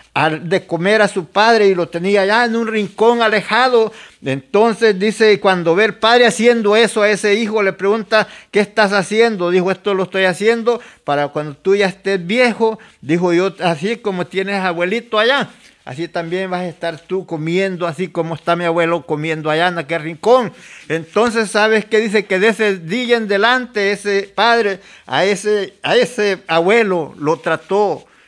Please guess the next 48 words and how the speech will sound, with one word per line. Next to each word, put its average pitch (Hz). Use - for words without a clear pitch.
con, 175
me, 170
lo 175
trató 208
bien, 220
porque 175
dijo, 185
"Yo 196
no 196
quiero 220
que 190
mi 175
hijo 208
vaya 175
a -
hacer 185
lo 175
mismo 202
que 170
yo 175
hice 180
con 156
mi 156
padre". 196
Entonces 196
cambió 156
la 190
situación, 190
y 175
es 196
así, 262
porque 170
recuerda 214
que 202
lo 185
dijo 208
el 196
proverbista, 202
o 180
sea, 214
dijo 214
el 208
apóstol 214
Pablo, 226
"Lo 190
que 202
uno 208
siembra, 226